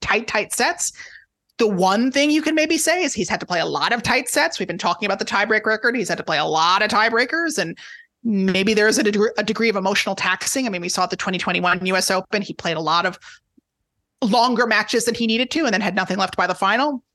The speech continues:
That shouldn't be a problem in the last eight. He's still, you know, probably got a lot of gas left in the tank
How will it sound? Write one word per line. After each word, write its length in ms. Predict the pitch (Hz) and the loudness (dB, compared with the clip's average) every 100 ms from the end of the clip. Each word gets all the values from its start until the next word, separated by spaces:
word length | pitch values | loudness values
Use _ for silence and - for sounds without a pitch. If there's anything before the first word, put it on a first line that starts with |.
| _ _ _ - | _ _ _ -6
That 120 | 151 | -2
shouldn't 280 | - 202 208 | 0 0 2
be 100 | 202 | 2
a 60 | |
problem 400 | 196 190 202 202 | 2 0 0 -2
in 80 | 196 | 0
the 40 | 196 | 0
last 400 | 190 190 - 208 | 0 -2 -4 0
eight. 140 | 214 | 0
He's 160 | 190 - | -2 -4
still, 240 | 180 185 202 | -4 -4 -4
you 80 | |
know, 80 | 156 - | -4 -4
probably 160 | 170 170 | -4 0
got 100 | 175 | 2
a 60 | |
lot 160 | 180 190 | 2 2
of 40 | |
gas 280 | 190 170 - | 0 -2 -2
left 160 | 160 165 | -6 -6
in 60 | |
the 60 | 170 | -4
tank 460 | - 269 262 - | 0 0 0 -6